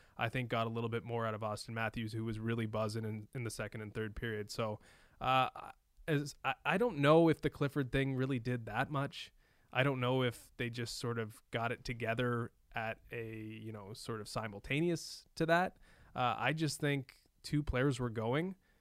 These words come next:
and they found a way to sort of get the most out of those two players by putting them in better situations. Uh, because, I mean, and it's really hard to s-, to be too critical, uh,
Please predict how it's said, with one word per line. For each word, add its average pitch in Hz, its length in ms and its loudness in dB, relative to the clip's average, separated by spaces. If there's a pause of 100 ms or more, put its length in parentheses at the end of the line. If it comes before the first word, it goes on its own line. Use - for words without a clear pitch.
(160)
and 123 140 -2
they 120 60 4
found 127 260 4
a 127 40 2
way 120 180 2
to 120 100 0
sort 117 260 -2
of 113 100 -4
get 113 180 -2
the 117 80 -2
most 113 360 -2
out 117 80 0
of 110 60 -4
those 110 220 -4
two 120 160 -4
players 113 580 -4 (420)
by 120 120 0
putting 123 320 0
them 117 140 -2
in 110 100 -2
better 110 240 -4
situations. 107 960 -10 (360)
Uh, 110 400 -4 (360)
because, 147 520 6 (240)
I 120 120 0
mean, 208 180 6
and 170 100 10
it's 160 120 4
really 190 240 8
hard 135 240 8
to 123 60 4
s-, - 220 -8 (260)
to 113 320 2 (1040)
be 143 120 2
too 135 220 4
critical, 131 520 2 (640)
uh, 107 400 -4